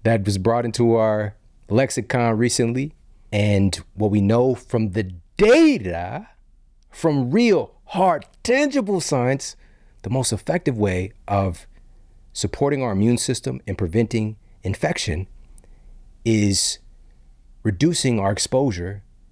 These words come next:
to abnormal amounts of sugar. There's an entire field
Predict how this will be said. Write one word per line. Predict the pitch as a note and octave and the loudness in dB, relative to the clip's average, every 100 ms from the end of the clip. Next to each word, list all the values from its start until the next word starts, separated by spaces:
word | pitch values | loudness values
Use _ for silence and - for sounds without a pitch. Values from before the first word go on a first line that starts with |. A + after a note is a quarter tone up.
| _ _ - | _ _ -10
to | - A#2 A2+ A2 G#2+ - | -2 2 4 4 2 -2
abnormal | A#2 A2+ A#2+ C3 | -2 0 2 2
amounts | A#2 G2+ G2 F#2+ - _ - | 2 0 0 -4 -8 _ -6
of | G#2+ G#2 F#2 - - | -2 -2 -2 -8 -6
sugar. | - A#2+ - E2+ - - _ _ _ - | -2 -2 -2 -8 -12 -20 _ _ _ -4
There's | A#2+ A#2+ | -2 0
an | |
entire | B2+ - D3+ E3 F3+ | -2 -2 0 2 2
field | - D3 C#3+ C#3+ | 2 2 4 2